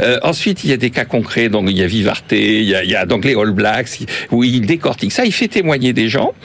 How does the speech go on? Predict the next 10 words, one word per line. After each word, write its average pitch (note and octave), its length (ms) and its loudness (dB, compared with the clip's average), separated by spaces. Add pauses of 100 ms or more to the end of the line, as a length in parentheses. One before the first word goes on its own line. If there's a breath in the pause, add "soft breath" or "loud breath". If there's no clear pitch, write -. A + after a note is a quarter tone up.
(300 loud breath)
un F#2 120 -2
peu A2+ 160 0
toujours B2 280 0
les D#3 80 2
mêmes, A#2 220 2
c'est - 160 -4
plutôt G2+ 280 0
les G#2+ 80 2
syndicalistes G#2 640 0
et F2+ 100 0